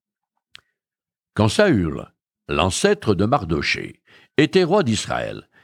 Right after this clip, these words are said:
l'Éternel lui a ordonné d'exterminer les Amalécites. Mais il ne l'a pas fait. Cette désobéissance risque maintenant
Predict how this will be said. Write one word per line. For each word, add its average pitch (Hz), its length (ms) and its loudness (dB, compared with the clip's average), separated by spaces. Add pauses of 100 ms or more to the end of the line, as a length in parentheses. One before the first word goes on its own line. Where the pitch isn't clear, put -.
(160)
l'Éternel 185 580 2
lui 131 140 2
a 143 60 4
ordonné 170 420 0
d'exterminer 185 960 -2
les 185 300 0
Amalécites. 190 800 -4 (400)
Mais 180 260 2
il 226 220 -4
ne 226 80 -2
l'a 214 100 4
pas 208 160 2
fait. - 380 0 (520)
Cette 69 300 -12
désobéissance 139 1000 0 (240)
risque 160 420 0
maintenant 135 640 0